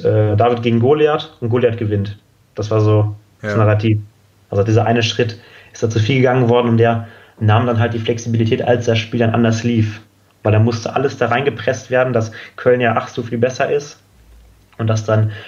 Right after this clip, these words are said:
Speaker 1: der Rückstand erst, was ich, eine richtige Herausforderung für Köln sei und nicht irgendwie ein Zeugnis der Paderborner Spielweise. Ähm, und das ist halt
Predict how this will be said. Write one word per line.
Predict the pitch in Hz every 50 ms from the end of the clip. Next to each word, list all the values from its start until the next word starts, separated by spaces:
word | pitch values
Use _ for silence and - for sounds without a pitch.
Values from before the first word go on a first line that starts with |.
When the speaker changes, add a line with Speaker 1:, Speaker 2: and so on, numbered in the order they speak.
| - -
Speaker 1:
der | 120 113 107
Rückstand | 131 131 - - - 127 117 120 117 117
erst, | 113 113 110 110 107 - -
was | 98 101 107
ich, | 110 107 -
eine | 110 104 104 104 104 - - - - - - _
richtige | - 135 127 - 123 113
Herausforderung | 110 110 110 110 131 - - - 113 107 101 101 104
für | 104 107
Köln | - - 110 107 107
sei | 104 110 104 104
und | 107
nicht | 113 113 -
irgendwie | 110 107 104 104 107
ein | 104 104 104
Zeugnis | - - 113 110 110 107 113 107 104 104 - - - _ - -
der | 104 101 101 101 104 104 101 - _ _
Paderborner | - 107 104 104 104 104
Spielweise. | 104 104 117 120 110 104 104 101 107 - - - - _ _ _ _ _ _ _ _ _ _ _ _ _ _ _ _ _ _ _ - - - - - - - - - - - _ _
Ähm, | 107 104 104 104 107 107 104 - - - _ _ _ _ _ _
und | 110 107 117
das | 110 113
ist | 117 110 -
halt | 117 110 113 107 107 - -